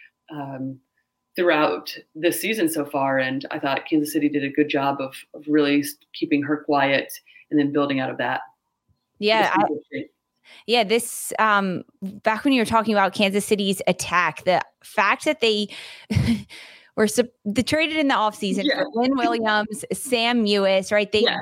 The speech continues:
Speaker 2: were supposed to have this prolific attack, this,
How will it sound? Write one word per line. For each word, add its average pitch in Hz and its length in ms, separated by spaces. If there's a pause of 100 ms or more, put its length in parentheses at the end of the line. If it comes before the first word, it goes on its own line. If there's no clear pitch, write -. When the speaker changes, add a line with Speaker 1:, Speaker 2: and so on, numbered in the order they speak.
Speaker 2:
were 247 200
supposed 269 460
to 247 100
have 220 300
this 208 180
prolific 226 560
attack, 214 560
this, 190 200